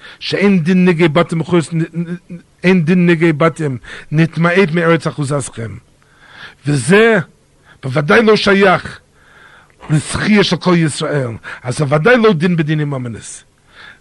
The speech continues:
זה ראיה אחת. וראיה שנייה, מפני שבגמרא במסכת יומא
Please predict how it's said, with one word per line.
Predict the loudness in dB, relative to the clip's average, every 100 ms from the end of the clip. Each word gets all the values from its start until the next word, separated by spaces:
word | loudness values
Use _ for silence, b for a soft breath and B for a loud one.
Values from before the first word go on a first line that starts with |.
| _
זה | 2
ראיה | 4 4 4 2
אחת. | 2 -2 -2 -14 B B B
וראיה | -8 0 2 2
שנייה, | 0 0 2 2
מפני | 0 -2
שבגמרא | -4 -6 -8 -8 -4 0 2
במסכת | 0 -4 -2 -2 -2
יומא | -2 0 0